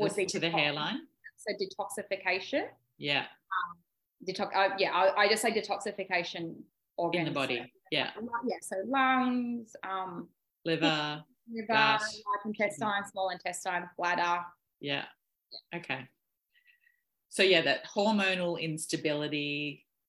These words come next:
Speaker 1: Yeah. And so,
Speaker 2: which
Speaker 1: yeah, the, the, the, I, the main pattern I usually would see from kind of the maiden
Speaker 2: Yeah.
Speaker 1: always, um, usually chin.
Speaker 2: Yeah.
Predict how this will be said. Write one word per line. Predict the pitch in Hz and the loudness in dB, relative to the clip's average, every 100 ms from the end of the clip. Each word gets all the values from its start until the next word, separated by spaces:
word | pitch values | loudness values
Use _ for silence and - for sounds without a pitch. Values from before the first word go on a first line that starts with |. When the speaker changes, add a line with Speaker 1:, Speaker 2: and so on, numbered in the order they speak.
| _ | _
Speaker 1:
Yeah. | - - _ _ - | -10 -10 _ _ 2
And | 214 | 2
so, | 220 226 | 4 4
Speaker 2:
which | 220 - - - _ | 4 0 -8 -20 _
Speaker 1:
yeah, | 220 185 165 156 - | 4 6 4 2 4
the, | 226 220 208 | 4 4 2
the, | 240 220 - _ - | 0 0 -8 _ 2
the, | 240 214 - | 4 4 4
I, | 214 214 - _ - | 2 0 -8 _ -8
the | 233 226 | 0 2
main | 220 226 220 233 247 | 2 4 4 4 2
pattern | - 185 - 214 | 2 -2 0 -2
I | 220 | 0
usually | 226 233 226 233 | 2 2 0 -2
would | 220 214 | -4 -4
see | - 202 185 180 - | -2 2 2 0 -4
from | 185 180 - | -4 -4 -6
kind | 185 | -6
of | 180 | -4
the | 190 | -4
maiden | 185 170 180 220 339 - _ _ - | -2 -2 0 2 2 0 _ _ 0
Speaker 2:
Yeah. | 160 127 - _ _ _ 196 | 2 2 0 _ _ _ 4
Speaker 1:
always, | 196 196 190 185 185 - | 6 8 6 4 0 -2
um, | 208 175 170 - - | -4 -4 -6 -8 -8
usually | 185 180 180 180 | -2 -2 -2 -6
chin. | - - 208 262 453 - _ _ | -6 -6 -2 0 -2 -8 _ _
Speaker 2:
Yeah. | 147 139 | -4 -2